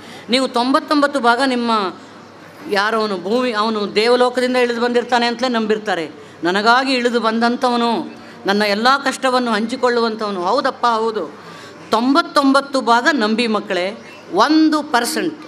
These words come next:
ಒಂದು ಭಾಗ ಅಪನಂಬಿಕೆ ಇಟ್ಟುಕೊಳ್ಳಿ, ಆ ಒಂದು ಭಾಗ ನಿಮ್ಮನ್ನು ಕಾಯುತ್ತದೆ.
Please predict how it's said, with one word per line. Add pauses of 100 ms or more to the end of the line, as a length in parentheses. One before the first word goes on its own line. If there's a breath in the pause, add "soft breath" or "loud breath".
(120)
ಒಂದು
ಭಾಗ (500 loud breath)
ಅಪನಂಬಿಕೆ
ಇಟ್ಟುಕೊಳ್ಳಿ, (420 loud breath)
ಆ
ಒಂದು
ಭಾಗ
ನಿಮ್ಮನ್ನು
ಕಾಯುತ್ತದೆ.